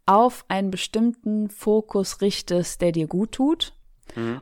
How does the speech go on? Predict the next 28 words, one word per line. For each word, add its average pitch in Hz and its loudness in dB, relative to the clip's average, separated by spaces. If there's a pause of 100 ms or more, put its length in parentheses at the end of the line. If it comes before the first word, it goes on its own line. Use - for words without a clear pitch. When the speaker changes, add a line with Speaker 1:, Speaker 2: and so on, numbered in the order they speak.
(100)
Speaker 1:
Und 190 0
dann 226 2
eben 208 4
so 185 2
beeinflusst, 202 -2
dass 180 -2
drei 190 2
Minuten 202 -2
lang 180 0
die 180 -6
ganzen 170 -6 (380)
unerwünschten 208 0
Hormone 185 -4
verstoffwechselt 214 -8
sind. 208 -6
Und 175 -8
du 170 -8
kannst 185 -8
dann 170 -8
zum 175 -14
Beispiel 170 -10
drei 180 -4
Minuten 185 -8
lang 175 -4
daran 170 -2
festhalten, 170 -6
zu - -12
atmen. 156 -6